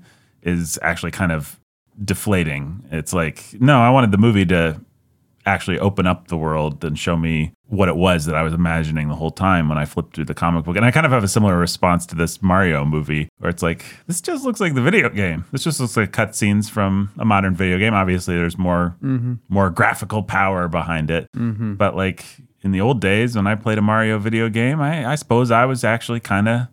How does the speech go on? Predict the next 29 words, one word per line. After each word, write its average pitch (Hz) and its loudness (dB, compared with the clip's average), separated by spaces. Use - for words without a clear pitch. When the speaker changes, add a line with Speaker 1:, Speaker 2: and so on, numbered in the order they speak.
Speaker 1:
imagining 101 2
myself 107 0
going 95 0
through, 104 0
like, 98 -2
cool 104 2
worlds 101 2
with 98 -6
giant 95 0
monsters 95 -2
or 80 -2
things 101 2
like 101 -2
that 92 2
up 95 -2
on 95 4
Speaker 2:
Mm-hmm. 117 -2
Speaker 1:
floating 95 2
airships 92 -2
and 90 -4
stuff. 107 0
You 190 -4
know, 175 2
there's 135 0
a 123 0
little 110 4
bit 101 0
of 95 -2
a 98 0